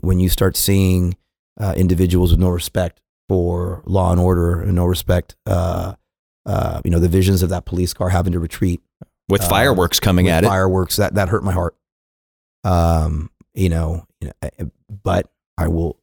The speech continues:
Speaker 1: come back and say, those are amazing men and women. That's an amazing police chief down there. The quest-, one question I would ask: How is the support that they get?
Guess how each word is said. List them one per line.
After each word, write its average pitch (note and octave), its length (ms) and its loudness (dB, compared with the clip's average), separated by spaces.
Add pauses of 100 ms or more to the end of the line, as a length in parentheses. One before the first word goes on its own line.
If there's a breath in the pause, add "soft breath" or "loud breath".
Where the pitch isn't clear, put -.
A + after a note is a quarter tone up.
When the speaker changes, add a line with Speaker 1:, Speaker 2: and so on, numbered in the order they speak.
Speaker 1:
come F#2 160 0
back F#2+ 240 0
and F#2 100 2
say, F#2 340 -2
those F#2 260 -2
are F2+ 80 4
amazing F#2+ 440 2
men A2 120 -2
and A2+ 160 0
women. F2 320 -6 (300)
That's - 200 -6
an F2 60 2
amazing F#2 340 2
police F#2+ 360 0
chief - 220 -6
down E2+ 220 -4
there. E2+ 240 -2 (500)
The F2+ 80 0
quest-, - 340 2
one G#2 140 0
question G2+ 320 -4
I F#2+ 80 0
would F#2+ 140 2
ask: E2+ 260 -4
How F#2 180 0
is F#2 100 0
the - 60 -4
support - 320 -6
that E2 140 -10
they D#2 100 -8
get? C#2 200 -12